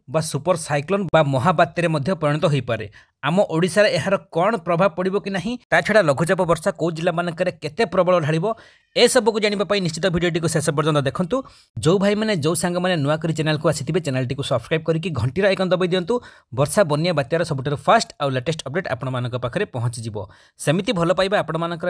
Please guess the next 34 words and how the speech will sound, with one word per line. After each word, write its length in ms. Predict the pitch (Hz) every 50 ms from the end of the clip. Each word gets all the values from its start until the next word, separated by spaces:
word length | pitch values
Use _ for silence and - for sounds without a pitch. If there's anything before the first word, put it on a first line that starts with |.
| 147
ଜାରି 180 | 113 113 117 139
ରଖିବେ। 320 | 151 160 160 190 180 233 254 - _ _ _ _ - 117
ଭିଡ଼ିଓଟିକୁ 480 | 107 123 123 143 175 170 165 165 - 208 - -
ସମସ୍ତେ 420 | - 120 127 160 196 196 - 185
ଗୋଟେ 200 | 127 135 135 127 139
ଗୋଟେ 180 | 139 135 131 135
ଲାଇକ୍ 220 | 147 185 226 - _ _ _ _ _
ଏବେ 160 | 131 139 165 214
ହିଁ 100 | 196 214
କରିଦେବେ। 380 | 170 151 127 117 117 110 104 110 110 - _ _ _ _ _ _ -
ଡେରି 220 | 101 123 131 151
ନ 60 | 170 185
କରି 140 | 170 190 190
ଆରମ୍ଭ 200 | 165 175 170 180 190
କରିବା 220 | 180 190 185 196 180
କ'ଣ? 180 | 185 202 233 262 - _ - - - _ _ _ _ _ -
ଆଇଏମ୍ଡି 400 | 139 147 190 226 240 233 208 247 240
ବା 120 | 220 202
ଭାରତୀୟ 360 | 139 120 139 165 175 165 214 165
ପାଣିପାଗ 300 | 180 185 185 180 185 180
ବିଜ୍ଞାନ 280 | 175 170 170 170 175 170
କେନ୍ଦ୍ରରୁ 380 | 160 175 165 160 170 170 175 196 175 139
ଯାହା 160 | 135 120 143
କିଛି 200 | - - - 165
ଲାଟେଷ୍ଟ 380 | 147 127 120 - 208 208 190 - -
ଅପଡେଟ୍ 240 | 160 147 165 165 160
ଆସୁଛି 300 | 147 - 135 - - 214 226 - _ _ - - _ _ _ -
କି 80 | - 226
ବାତ୍ୟା 540 | 151 110 - 135 139 - - _ - 208 214
ମୋଲାଭ, 460 | 202 170 143 139 143 170 185 165 131 107 101 - - - 123
ଯାହାକି 440 | 117 147 147 180 180 165 - 202 220
ଭିଏତନାମରେ 640 | 175 117 95 - 139 180 190 - 185 190 185 175 196 180
ଲ୍ୟାଣ୍ଡଫଲ୍ 440 | 147 127 123 117 - - 185 190 -
କଲା, 200 | 185 180 196